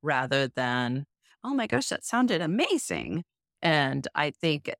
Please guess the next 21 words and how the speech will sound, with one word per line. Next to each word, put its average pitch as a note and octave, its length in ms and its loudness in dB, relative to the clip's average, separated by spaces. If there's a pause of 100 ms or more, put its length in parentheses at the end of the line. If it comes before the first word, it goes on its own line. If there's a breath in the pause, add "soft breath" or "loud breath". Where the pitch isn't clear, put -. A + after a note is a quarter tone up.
that C#3+ 500 0
it F#3+ 160 4
helps - 320 0
them C3 160 2
to, C#3+ 280 -2
to - 200 -4
connect C#3 1040 0 (420)
that D3+ 420 -4
challenge, G#3 920 2
that, D3+ 480 2
yeah, D3 140 -4
struggle D#3 760 -2 (640)
was C3+ 720 2
really C3+ 420 -4
worth F3 420 0
it. A3 300 2 (140)
It D3 240 -6
paid A#2+ 360 -2
off. G3+ 400 4 (760)
But F#3+ 200 2
yeah, D4 280 2